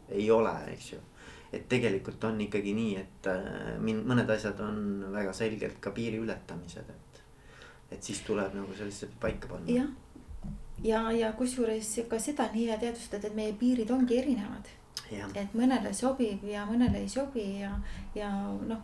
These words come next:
Speaker 2: muidugi kõrvalt vaadates, et kui sa ise oled, noh, äh, kuidas ma siin siis saanud teadlikuks, et minul näiteks üks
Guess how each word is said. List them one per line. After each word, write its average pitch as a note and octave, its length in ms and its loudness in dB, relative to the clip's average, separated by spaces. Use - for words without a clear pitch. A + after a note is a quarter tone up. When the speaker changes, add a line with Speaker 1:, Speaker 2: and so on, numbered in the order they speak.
Speaker 2:
muidugi B3+ 320 2
kõrvalt B3+ 380 6
vaadates, G#3 440 2
et G3+ 120 -6
kui - 80 -12
sa G#3+ 100 -2
ise A#3+ 320 2
oled, G3 400 -2
noh, G3+ 180 -6
äh, G3 840 -2
kuidas F#3+ 280 -8
ma G3+ 80 -2
siin G3 180 -2
siis F#3+ 200 -6
saanud A3 400 2
teadlikuks, B3 560 4
et G3 120 -2
minul A#3+ 360 10
näiteks F#3+ 400 -2
üks - 180 -6